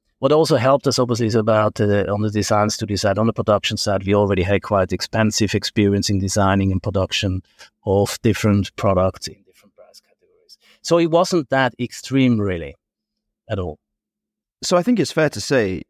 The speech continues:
Speaker 2: you're a design-led brand, which is probably more common now than it was ten, twelve years ago. But it obviously enabled you to iron out a lot of the kinks that people that come to the industry with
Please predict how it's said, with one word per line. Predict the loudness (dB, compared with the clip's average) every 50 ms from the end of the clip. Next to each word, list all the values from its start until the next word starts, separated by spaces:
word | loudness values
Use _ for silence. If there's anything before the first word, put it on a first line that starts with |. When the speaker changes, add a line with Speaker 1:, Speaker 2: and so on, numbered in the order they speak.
| _ _
Speaker 2:
you're | -8 -4 -2 -2 -2
a | -2
design-led | -4 -4 -2 0 2 2 2 0 0 -2 0 0 0 0 0 -2 -4 -2
brand, | -2 0 0 -2 -4 -8 -14 -20 _ _ _ _ _ _ _ _
which | -4 -2 -2 0 0
is | 0 0 0 -2 -6 -12 -16 _ _ _ _
probably | -2 0 2 2 2
more | 2 2 2 0 0
common | 0 0 2 2 2 2 0
now | 0 0 2 0
than | 0 -2 -4
it | -4
was | -2 -2 -2 -2 -6 -8 -10 -12
ten, | -8 -4 -2 -2 -2 -2
twelve | -2 -2 0 0 0 0 0
years | 0 0 0 0 -2
ago. | -4 -6 -6 -6 -8 -12 _ _ _ _ _ _ _ _ _ _ _ _ _ _ _
But | _ 0 2
it | 2 0 -2 _ _ _ _ _
obviously | 0 0 0 0 -2 0 0 0
enabled | 2 2 2 0 0 -2 -2 -4
you | -4 -4
to | -4 -2 -2 0 0 -2 -2
iron | 0 0 2 2 2
out | 2 0 0
a | 0
lot | 0 0 0
of | 0 -2
the | -6
kinks | -8 -4 -2 0 0 0 -2 -6 -8 -2
that | -2 -2 0
people | 0 -2 -2 0 -2
that | -4 -4 -2
come | 0 0 0 0
to | 0 -2
the | -2 0 0
industry | 0 0 -2 -4 -4 -2 -2
with | 0 -2 -2 -4 -8